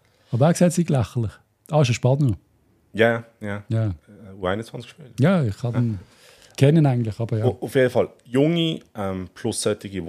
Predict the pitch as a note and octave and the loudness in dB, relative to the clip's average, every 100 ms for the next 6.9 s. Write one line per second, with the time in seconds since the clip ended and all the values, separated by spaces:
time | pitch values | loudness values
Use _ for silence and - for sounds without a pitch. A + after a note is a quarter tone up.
0 | F2 - G2+ - - - _ F2+ E2 - | -8 -8 -8 -8 -16 -20 _ -10 -10 -10
1 | F2+ G2 F2+ G2 - D#2+ C3 - - C#3+ | -12 -8 -4 -4 -4 -8 -8 -10 -14 -12
2 | C3+ B2+ A#2 B2+ C#3+ C#3+ E3 F#3+ D#3+ D#3+ | -4 -2 2 6 6 6 6 6 4 2
3 | C#3 D#3 D3+ B2+ A#2 C3 C3+ C#3+ C#3 - | 0 0 -2 -2 -4 -6 -4 -4 -4 -4
4 | C#3+ G#2 G2+ F#2 - A2+ A2 - F2+ F2+ | 0 2 2 0 -4 -4 -4 -4 -6 -6
5 | - - - - - F2 _ _ _ _ | -10 -20 -20 -20 -20 -20 _ _ _ _
6 | _ _ _ _ _ - C3 C#4+ | _ _ _ _ _ 2 4 4